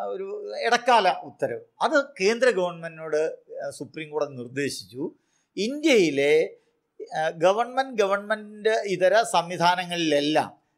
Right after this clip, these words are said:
മേലിൽ പൗരരെ പരാമർശിക്കുമ്പോൾ സ്ത്രീ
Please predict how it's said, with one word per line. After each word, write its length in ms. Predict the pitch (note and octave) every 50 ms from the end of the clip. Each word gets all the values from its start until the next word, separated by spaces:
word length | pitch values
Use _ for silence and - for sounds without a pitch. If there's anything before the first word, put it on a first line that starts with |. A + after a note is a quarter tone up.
| _ _
മേലിൽ 500 | D3+ D#3 F#3+ G#3+ A#3 A#3+ A#3+ G3+ E3 C#3+ D3 D3+ D3+ - _ -
പൗരരെ 580 | D#3 D#3 E3+ F#3+ G#3+ B3 C4+ C4+ C4+ B3+ B3+ B3 - -
പരാമർശിക്കുമ്പോൾ 1000 | D#3+ D3 D3+ E3+ F#3 F#3+ F#3+ F#3+ E3+ - D#3+ C#3 G#2+ B2+ A#2+ B2 A#2+ C3 D3 D#3+ F#3 F#3 - _ _ _ _ _ _ -
സ്ത്രീ 400 | - - - _ - A3+ C4